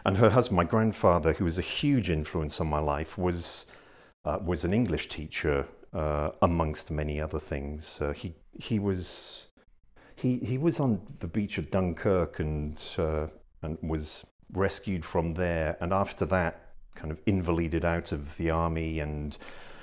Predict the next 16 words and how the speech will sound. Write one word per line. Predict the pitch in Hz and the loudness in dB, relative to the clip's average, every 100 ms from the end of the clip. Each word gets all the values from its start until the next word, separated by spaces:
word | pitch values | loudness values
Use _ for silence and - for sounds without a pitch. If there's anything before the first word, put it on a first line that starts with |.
| - - | -20 -2
bounced | - 101 98 - | 4 4 4 0
around | 92 90 90 87 82 | 2 4 2 0 0
all | 87 87 | 0 0
sorts | - 90 - | 0 -2 -2
of | |
jobs, | 76 78 - | -2 -4 -2
trying | 87 | -4
to | 80 | -2
sell | - 85 | 0 0
insurance | 80 76 - 85 80 76 - | 0 -2 2 2 2 0 -4
and | 78 | -4
weird | 78 80 | 0 0
things, | 78 85 78 | 0 -2 -2
but | 101 | 2
ended | 107 113 101 | 4 4 4
up | 92 - | 2 0